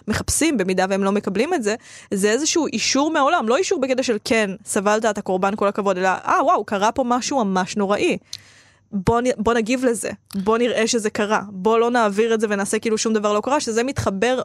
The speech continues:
ממילא לנטייה הטבעית של אנשים שחוו טראומה, שעכשיו אולי זה לא קרה, אולי המצאתי, אולי זה גדול סתם,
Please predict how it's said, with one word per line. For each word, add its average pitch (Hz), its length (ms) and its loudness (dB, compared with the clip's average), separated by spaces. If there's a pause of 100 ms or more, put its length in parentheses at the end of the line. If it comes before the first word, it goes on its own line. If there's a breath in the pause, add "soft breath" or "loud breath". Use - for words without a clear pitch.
(120)
ממילא 208 540 2 (560 soft breath)
לנטייה 202 1000 2
הטבעית 226 480 -2
של 220 340 2
אנשים 208 260 -2
שחוו 220 300 -2
טראומה, 311 220 -2
שעכשיו 233 240 -4
אולי 233 200 0
זה 185 80 -2
לא 180 140 -2
קרה, 440 200 -2
אולי 240 140 2
המצאתי, 226 380 -2 (260)
אולי 202 160 0
זה 262 100 -2
גדול 190 420 -2
סתם, 208 260 -2